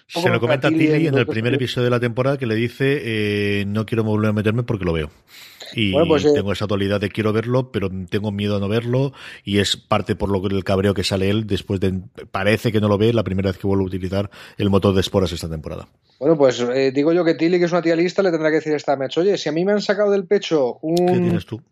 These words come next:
Speaker 2: un cerebro alienígena espori-, eh, de espora de un metro que me hacía ver lo que yo quería y hablar conmigo lo que yo quería, eh, ¿tú qué tienes dentro, hijo mío?".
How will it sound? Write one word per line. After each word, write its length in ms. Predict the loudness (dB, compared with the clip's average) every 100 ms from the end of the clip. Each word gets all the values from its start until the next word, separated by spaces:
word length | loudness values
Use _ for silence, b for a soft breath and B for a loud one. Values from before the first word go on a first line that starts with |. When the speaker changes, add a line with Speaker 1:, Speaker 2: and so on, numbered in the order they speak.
| -16
Speaker 2:
un 320 | -4 0 0 0
cerebro 600 | 0 2 2 2 2 2
alienígena 500 | 0 -2 -2 -2 -2
espori-, 440 | -2 -2 0 0
eh, 120 | 0
de 120 | 0 -2
espora 400 | 0 0 2 2
de 100 | 0
un 140 | 0
metro 380 | -2 0 -2 -2
que 80 | -4
me 60 |
hacía 180 | -2 0
ver 100 | 2
lo 100 | 0
que 100 | 0
yo 100 | 0
quería 340 | 0 2 2
y 40 | 0
hablar 180 | 0 -2
conmigo 280 | -2 0 0
lo 80 |
que 80 | 0
yo 80 | 0
quería, 400 | 0 2 0 0
eh, 140 | -4 -6
¿tú 120 | -4
qué 100 | -2
tienes 200 | 0 0
dentro, 420 | 0 0 0 -2
hijo 180 | -4 -2
mío?". 280 | 2 0